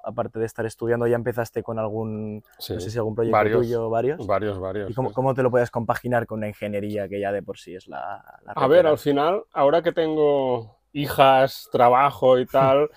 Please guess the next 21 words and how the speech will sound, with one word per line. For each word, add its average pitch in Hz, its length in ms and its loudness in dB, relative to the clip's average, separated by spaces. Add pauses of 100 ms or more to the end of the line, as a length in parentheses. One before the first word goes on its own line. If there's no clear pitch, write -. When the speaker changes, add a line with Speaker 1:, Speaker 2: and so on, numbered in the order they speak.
(240)
Speaker 1:
<laughs> - 320 -20
Speaker 2:
ahora 123 200 2
no 131 100 2
podría, 117 520 0
¿no? 120 260 -2
Pero 127 300 2 (180)
si - 200 -6
miro 131 220 2
atrás, 160 300 2
pienso, 107 220 -8
"Coño, 107 260 -8
¿cuánto 107 360 -6
tiempo 113 320 -4
tiene 113 240 -2
alguien 117 380 0
que 131 80 -6
está 120 180 0
más 120 160 0
o 127 60 -4
menos 120 220 -4
soltero 131 640 -2